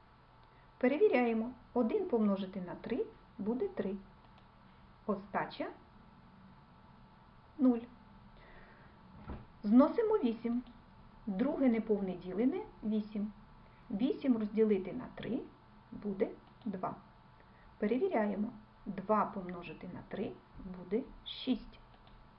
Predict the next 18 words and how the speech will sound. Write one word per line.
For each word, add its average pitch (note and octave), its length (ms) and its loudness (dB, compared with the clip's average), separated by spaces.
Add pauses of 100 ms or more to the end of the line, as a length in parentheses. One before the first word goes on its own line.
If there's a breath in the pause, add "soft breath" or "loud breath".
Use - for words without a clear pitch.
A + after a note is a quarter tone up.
(1080)
Вісім G#3 460 0
мінус F3 460 -6
шість, - 480 -4 (800)
в F3+ 40 -10
остачі — F3+ 580 -4 (180)
два. F3 340 -6 (680 loud breath)
Зносимо B3 640 4
п'ять. - 380 -4 (800)
Третє A3 380 2
неповне F#3 420 -4
ділене — B3+ 480 -4 (200)
двадцять F#3+ 540 -10
п'ять. - 340 -14 (540 loud breath)
Двадцять C4 480 -2
п'ять A#3 300 0
поділити G3+ 480 0
на E3 200 -6
три E3+ 280 -6